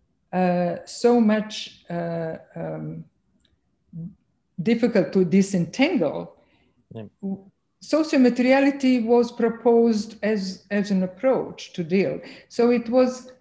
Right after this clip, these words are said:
Speaker 1: it was an era, you know, of, you know, digitization that needed new explanation, and new explanation was offered. And that was the sociomaterial worldview, which,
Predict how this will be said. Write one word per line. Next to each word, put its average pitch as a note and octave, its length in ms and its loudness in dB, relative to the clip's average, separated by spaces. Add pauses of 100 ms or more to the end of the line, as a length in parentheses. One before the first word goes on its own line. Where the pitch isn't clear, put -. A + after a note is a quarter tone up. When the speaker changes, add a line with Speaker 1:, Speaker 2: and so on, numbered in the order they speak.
(120)
Speaker 1:
it A3 140 -4
was A#3+ 200 2
an A3+ 260 2
era, F3+ 560 2 (180)
you F#3+ 140 -2
know, F3 320 -2
of, F3+ 400 -2 (200)
you F#3 160 -4
know, E3 140 -4
digitization F3+ 1080 -2 (360)
that G3+ 260 2
needed A#3 580 4 (460)
new A#3 260 6
explanation, G3 920 0
and G3 160 4
new A#3 120 6
explanation G#3 680 0
was F#3 220 -2
offered. - 400 -6 (520)
And E3+ 160 -6
that F#3+ 220 -4
was F3 160 -2
the E3 80 -8
sociomaterial E3 840 -4
worldview, D#3+ 640 -8 (380)
which, G3+ 720 0